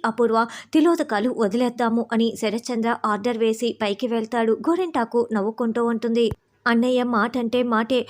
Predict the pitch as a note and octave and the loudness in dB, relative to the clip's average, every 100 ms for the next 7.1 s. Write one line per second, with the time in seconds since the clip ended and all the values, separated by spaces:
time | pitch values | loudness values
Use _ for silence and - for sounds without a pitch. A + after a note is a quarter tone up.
0 | - - A#3+ A3 A3+ A3+ A#3+ B3 A3 A3 | -6 -4 -2 0 0 -2 -4 -4 0 0
1 | A3 B3+ - A3+ G#3+ B3 - A3 A#3+ A#3+ | 0 -2 -2 -2 2 0 2 0 0 -2
2 | B3 - D4+ F4 E4 G#3 A3 B3 A3+ B3 | 0 -2 0 -2 -2 -4 -4 -4 -2 -4
3 | - A3 G3+ A3 B3+ B3 B3 G#3 A#3+ B3 | -2 0 0 0 0 -2 0 0 2 0
4 | A#3+ A#3+ A#3 B3 A#3+ A#3 A#3 A#3 A#3 - | -2 -2 -2 -2 -2 0 0 0 -2 -12
5 | - - E4+ E4 B3 B3 A3+ G#3+ A#3 - | -16 -2 0 2 0 0 0 2 0 0
6 | B3 A3+ G#3 G#3+ B3 A3+ B3 A#3 A#3 A#3+ | 0 2 0 0 -2 -2 -2 -2 -2 0
7 | A#3 | 0